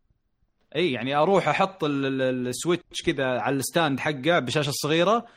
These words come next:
وخليه بعيد عني كذا شوي والعب بالبرو كنترول، ما العب ال-، ال-، معليش، الابديت على موضوع الجوي كون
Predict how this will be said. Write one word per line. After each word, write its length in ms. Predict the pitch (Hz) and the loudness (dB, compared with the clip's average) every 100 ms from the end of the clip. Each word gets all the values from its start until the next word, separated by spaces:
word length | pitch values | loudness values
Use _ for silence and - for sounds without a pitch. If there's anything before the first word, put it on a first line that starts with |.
| _ _ - | _ _ -10
وخليه 300 | 123 165 175 | -2 2 2
بعيد 240 | 135 156 | 2 0
عني 200 | 139 151 | 0 -2
كذا 140 | 127 143 | -2 -4
شوي 300 | 160 196 226 | -2 -2 0
والعب 540 | 220 233 247 214 151 | 0 2 2 0 -2
بالبرو 360 | 175 180 208 190 | -6 -6 -4 -4
كنترول، 380 | 165 156 165 143 | -6 -4 -2 0
ما 120 | 240 | 0
العب 280 | 143 127 127 - - - | 0 -2 -4 -14 -20 -8
ال-، 180 | 139 147 | -4 0
ال-، 180 | 151 156 | 0 0
معليش، 500 | 147 208 180 - 131 | 2 4 2 -2 -8
الابديت 1300 | 127 120 120 117 117 113 113 - - 127 143 170 - - | -8 -8 -6 -6 -6 -8 -8 -8 -6 0 2 2 2 -4
على 180 | 123 135 | -2 0
موضوع 420 | 139 139 156 123 | 0 2 2 2
الجوي 300 | 120 151 143 | 0 -2 -4
كون 420 | - 165 196 202 | -2 -2 -2 -8